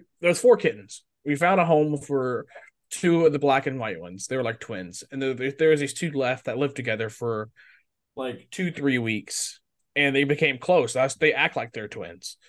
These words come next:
And so brought both of them with me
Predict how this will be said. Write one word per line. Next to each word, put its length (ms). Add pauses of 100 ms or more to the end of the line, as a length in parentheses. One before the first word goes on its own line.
(540)
And 200
so 600 (1000)
brought 400
both 240
of 80
them 160
with 220
me 320